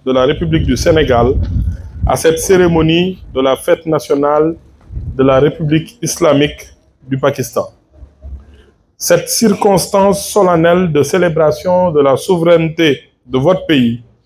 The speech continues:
m'offre l'heureuse, l'heureuse occasion de présenter à travers vous, Excellence Madame l'Ambassadeur, les vives et chaleureuses félicitations du chef de l'État, Son Excellence Monsieur Macky Sall,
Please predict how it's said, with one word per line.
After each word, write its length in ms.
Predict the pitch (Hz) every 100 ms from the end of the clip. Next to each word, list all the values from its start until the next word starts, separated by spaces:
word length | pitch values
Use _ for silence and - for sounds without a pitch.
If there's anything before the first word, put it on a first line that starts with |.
| _ _ _ _ _ _ - 135
m'offre 460 | 156 175 175 -
l'heureuse, 720 | 147 160 190 196 196 190 185 175 135
l'heureuse 540 | 147 185 196 190 160 -
occasion 640 | 175 175 151 131 113 117 - _ _ _ _ _
de 140 | 127 151
présenter 920 | 151 180 165 170 170 170 156 127 - -
à 120 | 143
travers 440 | 147 160 151 147
vous, 400 | 127 127 160 196 - -
Excellence 460 | - - 151 147
Madame 240 | 139 135 135
l'Ambassadeur, 800 | 131 131 - 139 156 165 180 190 _ _ _ - - _ - -
les 160 | 147
vives 420 | 143 151 190 180 185
et 100 | 139
chaleureuses 600 | - 175 170 170 175 160
félicitations 920 | 185 170 - 156 143 - 165 170 170
du 140 | 131
chef 260 | 120 185 165
de 60 |
l'État, 460 | 156 143 131 117 117 - _ _ _ _ _
Son 220 | - 147
Excellence 460 | 160 160 175 175 -
Monsieur 400 | 143 - 156 147
Macky 340 | 139 156 156
Sall, 420 | 151 139 127 131